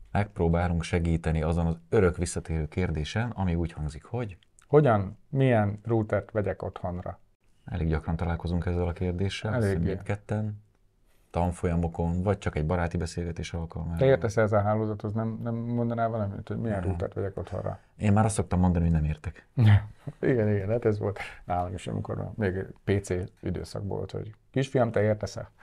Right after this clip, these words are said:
Speaker 1: Számító-,
Speaker 2: <laughs> Na jó.
Speaker 1: te ilyen, te ilyen számítógépes vagy.
Speaker 2: Olyan, olyan fajta vagy. És
Speaker 1: Na,
Speaker 2: nem
Speaker 1: szóval
Speaker 2: tudod, hogy a melyik programban, melyik menüben, a melyikkel, hogy kell mit csinálni?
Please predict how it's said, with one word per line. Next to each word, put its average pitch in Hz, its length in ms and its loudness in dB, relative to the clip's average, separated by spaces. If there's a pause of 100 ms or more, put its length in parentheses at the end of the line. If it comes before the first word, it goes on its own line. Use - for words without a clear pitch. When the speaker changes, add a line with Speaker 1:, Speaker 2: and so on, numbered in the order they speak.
(500)
Speaker 1:
Számító-, 135 600 10
Speaker 2:
<laughs> - 20 10
Na 110 40 8
jó. 107 60 4
Speaker 1:
te 131 140 10
ilyen, 143 260 8
te 165 100 12
ilyen 151 180 10
számítógépes 113 920 10
vagy. 98 160 10
Speaker 2:
Olyan, 143 340 12
olyan 120 280 12
fajta 107 340 8
vagy. 107 240 4
És 117 100 2
Speaker 1:
Na, 139 80 8
Speaker 2:
nem 143 80 10
Speaker 1:
szóval 151 180 10
Speaker 2:
tudod, 156 180 8
hogy 160 100 10
a 156 60 10
melyik 147 240 8
programban, 139 460 8
melyik 127 260 6
menüben, 127 420 4
a 120 40 4
melyikkel, 117 500 6
hogy 113 160 6
kell 117 160 0
mit 117 140 2
csinálni? 101 440 0